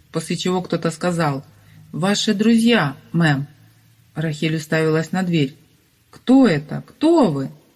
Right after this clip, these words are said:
И снова головоломный ответ. «Один из ваших друзей». Почти замогильный голос, странный акцент. «Нам нужна ваша помощь,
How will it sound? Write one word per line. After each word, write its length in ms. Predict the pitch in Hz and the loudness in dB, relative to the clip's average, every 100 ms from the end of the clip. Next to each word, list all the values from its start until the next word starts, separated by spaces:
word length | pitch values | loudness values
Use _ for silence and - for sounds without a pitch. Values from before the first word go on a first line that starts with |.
| _ _ _ - | _ _ _ -6
И 80 | |
снова 360 | 160 190 185 165 | -4 0 2 2
головоломный 720 | 151 160 160 165 160 156 156 | 0 0 0 0 0 0 0
ответ. 420 | 165 156 143 135 _ _ _ _ _ _ _ | -2 -4 -4 -4 _ _ _ _ _ _ _
«Один 440 | - 175 180 247 254 | -6 -4 4 6 6
из 120 | 233 | 6
ваших 380 | 247 247 240 220 | 4 4 2 4
друзей». 680 | 247 226 202 156 147 - _ _ _ _ _ | 4 4 4 0 -2 -10 _ _ _ _ _
Почти 340 | 151 151 156 | -12 -8 -6
замогильный 640 | 151 156 156 147 165 156 147 | -2 0 0 0 0 0 0
голос, 480 | 143 185 190 170 - _ | -2 -2 -2 -4 -10 _
странный 560 | - - 208 240 208 143 | -20 -6 2 4 4 2
акцент. 600 | 143 - - 165 190 185 - _ _ _ _ _ _ | -4 -8 -6 -4 -4 -6 -12 _ _ _ _ _ _
«Нам 300 | 175 185 196 | -4 0 2
нужна 300 | 208 202 214 | 2 2 0
ваша 260 | 202 208 220 | 0 0 -2
помощь, 540 | - 254 208 156 - | 2 2 4 2 -4